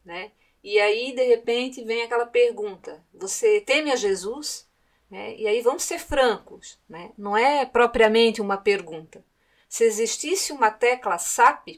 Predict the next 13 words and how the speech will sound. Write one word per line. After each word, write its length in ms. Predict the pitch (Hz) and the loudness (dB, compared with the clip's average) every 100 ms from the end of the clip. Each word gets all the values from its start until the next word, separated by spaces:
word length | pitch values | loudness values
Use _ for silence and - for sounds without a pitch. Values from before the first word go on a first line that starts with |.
| - | -6
para 180 | 196 196 | -4 -4
ouvir 240 | 185 226 | 0 0
a 20 | |
versão 400 | 196 190 - 214 | 2 -4 -4 -6
original, 640 | 202 190 175 170 202 233 - _ _ _ | -4 -6 -6 0 2 2 -2 _ _ _
ela 220 | 185 202 | -4 -2
soaria 500 | 214 - 220 214 247 | -2 2 2 2 2
mais 280 | 226 466 247 | 6 6 6
como 180 | 247 247 | 2 2
uma 380 | 453 226 415 - | 2 2 4 2
afirmação 640 | 285 254 240 220 220 269 | -2 -6 2 2 2 0
ameaça-, 400 | 277 277 269 - 226 233 | 0 -2 -6 -8 -4 0
ameaçadora, 840 | 247 285 294 320 339 349 330 151 | 0 -2 0 -2 -2 -2 -2 -4